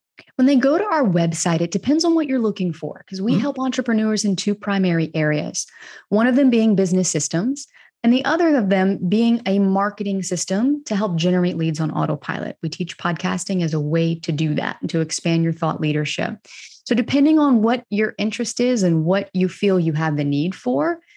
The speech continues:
Speaker 1: the website will guide you on where to click, what to do, what's the next step you should take,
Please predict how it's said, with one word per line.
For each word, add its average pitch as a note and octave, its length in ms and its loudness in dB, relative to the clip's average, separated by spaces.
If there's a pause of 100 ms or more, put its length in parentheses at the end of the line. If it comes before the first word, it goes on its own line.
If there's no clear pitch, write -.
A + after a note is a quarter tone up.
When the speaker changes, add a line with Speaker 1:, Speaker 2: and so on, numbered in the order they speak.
(200)
Speaker 1:
the F3 80 -2
website G3 420 0
will F3 100 0
guide F3 300 0
you A3+ 160 2
on D3+ 160 0
where E3 160 0
to E3 80 -4
click, - 500 -4 (240)
what F3+ 220 0
to F3+ 100 0
do, B3+ 520 0
what's E3+ 200 -4
the E3 80 0
next D3 220 -2
step A3+ 260 -4
you A3 100 0
should G3+ 240 -2
take, G#3 360 -2